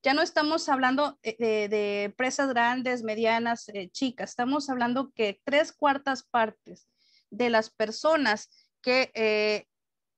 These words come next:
que se consideran como población económicamente activa, que son aquellas que, mayores de edad, que están, este, que son aptas para trabajar ya, estamos hablando que las tres cuartas partes trabajan en microempresas. Díganme ustedes, entonces, ¿cuáles son los mayores generadores de empleo en el país?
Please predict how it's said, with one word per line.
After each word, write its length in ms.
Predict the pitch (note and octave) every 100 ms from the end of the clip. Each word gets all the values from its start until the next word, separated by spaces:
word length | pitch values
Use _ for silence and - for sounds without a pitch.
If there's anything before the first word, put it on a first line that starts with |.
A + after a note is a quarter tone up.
| _ _ _ -
que 160 | A#3+
se 200 | - A#3
consideran 600 | - A#3 - C4 C4+ D#4
como 320 | C#4+ C4+ A3+ -
población 540 | A#3 A3+ A3 C4+ C#4
económicamente 1000 | C#4+ A#3 A3+ B3 B3+ B3 A3 G#3+ A3 -
activa, 460 | A#3 _ B3+ A3 G3
que 160 | G3
son 220 | - A3+
aquellas 440 | B3 - A#3+ B3 B3
que, 180 | G3+ G3 G3+
mayores 560 | F#3+ G3 G#3 A#3 B3 B3+
de 120 | A#3
edad, 280 | G#3+ G#3+ G#3 _ _ _ _
que 80 | G#3+
están, 400 | G3+ - A3+ A#3
este, 420 | A3+ G#3+ - G3+
que 120 | -
son 200 | - B3+
aptas 320 | B3+ B3 B3+ -
para 220 | A3+ G3
trabajar 520 | - F#3+ F#3 - A3
ya, 260 | A#3+ G#3+ - _ _ _ -
estamos 440 | A#3 B3+ C4+ -
hablando 420 | C#4 B3 A#3+ C4+
que 100 | - A3
las 180 | G#3 -
tres 260 | C4 C#4
cuartas 480 | - C4 B3 B3+ B3+
partes 540 | - A#3 A3+ - B3
trabajan 560 | - A3 G#3 G#3+ B3 B3
en 140 | A#3
microempresas. 760 | G3+ F#3+ F3+ F#3 - A#3+ G3+ F3+
Díganme 320 | F#3+ A3 A3+
ustedes, 480 | G3 - F#3+ A3 -
entonces, 400 | F#3 F3+ F3+ G#3+
¿cuáles 300 | G3 G3 G3+
son 100 | G3
los 120 | G#3+
mayores 380 | G3 F#3 F3+ G3+
generadores 520 | G3+ F3+ E3 E3+ G3+
de 80 | G3
empleo 360 | F3 - F#3 G3
en 60 |
el 140 | G3+ -
país? 500 | A#3 F4+ D#4 -